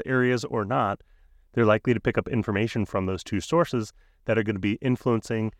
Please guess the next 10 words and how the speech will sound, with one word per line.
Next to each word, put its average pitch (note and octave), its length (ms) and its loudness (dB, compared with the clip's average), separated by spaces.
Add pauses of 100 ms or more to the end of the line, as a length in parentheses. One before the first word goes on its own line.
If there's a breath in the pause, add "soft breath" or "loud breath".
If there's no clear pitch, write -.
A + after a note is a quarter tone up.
(240)
their G2+ 280 2
thoughts A#2 340 2
about A2 300 0
it A2+ 200 -2
or A#2 220 2
even A#2 260 -2
being A2 360 0
their F#2 180 0
first - 340 0
exposure G2+ 640 -4